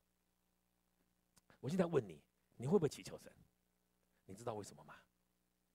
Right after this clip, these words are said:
因为你不会感谢神。所以第二，你写下来，晋升祷告的顺序是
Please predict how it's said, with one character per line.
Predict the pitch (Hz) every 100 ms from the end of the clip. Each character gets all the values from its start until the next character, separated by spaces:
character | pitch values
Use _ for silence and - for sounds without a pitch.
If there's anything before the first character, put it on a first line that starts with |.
| _ _ _ - _
因 | - 107
为 |
你 | 95
不 | -
会 | 92
感 | 90 -
谢 | - -
神。 | - - _ _ _ _ _ - -
所 | - 220
以 |
第 | 202 240
二， | 311 208
你 | 160
写 | 180 123
下 | 175
来， | 127
晋 | - - 285
升 | 226 233 233
祷 | 131
告 | 208
的 | 170
顺 | 156 214
序 | 160 165
是 | 147